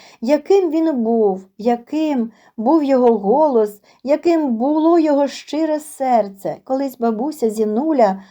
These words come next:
розповість внучатам всі ті світлі спогади, які назавжди зберегла у своєму серці. А ще про нього розповідатимуть книги,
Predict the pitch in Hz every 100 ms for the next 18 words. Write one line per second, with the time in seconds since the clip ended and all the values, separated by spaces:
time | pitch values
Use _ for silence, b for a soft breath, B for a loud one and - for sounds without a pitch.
0 | B - 254 269 - 262 339 359 254 240
1 | 233 311 311 302 226 226 - 392 403 330
2 | - 226 220 220 202 196 - - 311 233
3 | 208 185 160 _ _ 202 202 202 185 180
4 | 226 311 320 269 240 247 240 220 214 226
5 | 208 196 175 170 175 180 190 - 175 -
6 | - _ _ _ _ B B B B 226
7 | 214 - - - 233 285 294 _ _ _
8 | _ _ 277 339 403 359 339 320 262 247
9 | 220 240 247 233 226 - 226 190 185 175
10 | 175